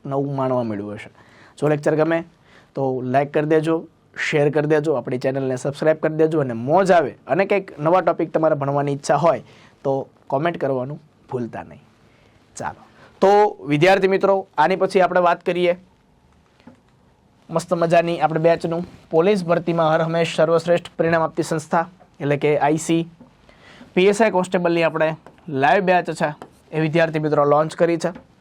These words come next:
ત્રણ હજાર નવસો ને નવ્વાણું રૂપિયામાં. વેલિડિટી કેટલી છે? તો કે એક વર્ષની. આઈ સોર્નલ એપ્લિકેશન ડાઉનલોડ કરીને આપ તેનો લાભ છે એ લઈ શકો છો. સાથોસાથ આપણે ફ્રી સેમિનાર રાખ્યો છે પી એસ આઈ અને કોન્સ્ટેબલનો,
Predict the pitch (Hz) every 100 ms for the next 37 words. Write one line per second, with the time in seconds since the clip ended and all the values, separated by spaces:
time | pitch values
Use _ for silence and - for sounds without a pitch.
0 | _ - - - 175 180 175 170 151 156
1 | 160 156 147 139 156 170 165 165 160 160
2 | 160 - 147 156 165 170 170 175 185 180
3 | 170 151 139 - 156 165 156 151 - 156
4 | 170 _ _ _ _ - - _ - -
5 | _ _ _ _ _ - 220 254 226 202
6 | 190 175 180 175 185 165 131 156 190 175
7 | 175 156 151 156 170 156 143 135 143 147
8 | 143 135 143 156 180 185 180 180 - _
9 | _ _ - _ _ _ _ _ - -
10 | - 185 240 226 220 156 - - 160 185
11 | 185 180 190 190 180 185 180 180 185 180
12 | 185 - 165 175 185 170 175 156 156 -
13 | 170 170 175